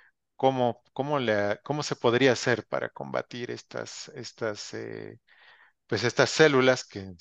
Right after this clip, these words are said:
no son deseadas en nuestros organismos, por ejemplo,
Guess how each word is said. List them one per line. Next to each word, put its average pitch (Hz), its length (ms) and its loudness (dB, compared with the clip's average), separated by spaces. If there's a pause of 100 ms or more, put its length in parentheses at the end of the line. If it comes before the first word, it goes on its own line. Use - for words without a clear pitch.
no 98 140 -12
son 110 240 -6
deseadas 127 720 4
en 117 160 -14
nuestros - 580 -8
organismos, 117 560 -8
por 120 160 -10
ejemplo, 123 520 -10